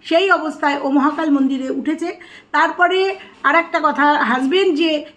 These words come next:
ছয় রশ্মি বলেছে, সেইটা হয়তো ও, আহ, ই করতে, এডিট ক-,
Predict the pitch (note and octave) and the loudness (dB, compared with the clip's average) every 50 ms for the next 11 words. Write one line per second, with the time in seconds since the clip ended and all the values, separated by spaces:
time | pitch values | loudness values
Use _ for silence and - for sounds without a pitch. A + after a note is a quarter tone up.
0 | _ - - C#4+ C#4+ D4 D4 F4 D#4+ - - F4+ C#4+ C#4+ C#4+ C#4 C4+ - D#4+ F#4+ | _ -6 -2 0 0 0 0 0 0 0 0 0 2 2 0 -2 -2 -2 -2 -2
1 | G4+ F#4+ - - D4 D4 D4 D4 D#4+ D4+ C4 B3+ B3+ B3 B3 C#4+ F4 D#4+ C4+ C4 | -2 -2 0 0 0 2 2 0 0 0 0 -2 -4 -4 -4 -4 -6 -4 -2 0
2 | C4+ D#4 F#4 F#4+ - - - - - _ - A3+ A#3 A#3+ B3+ D#4 - - D4+ - | 0 0 0 -2 -4 -10 -18 -20 -20 _ -6 -4 -2 0 0 0 0 0 -2 -6
3 | - B3+ A3 A3 - - D#4 D4+ F#4+ F#4+ - - C#4+ C4 - - A#3+ A#3+ | -4 -4 -4 -4 -2 -2 0 2 2 2 0 -2 -4 -4 -2 -2 -2 -4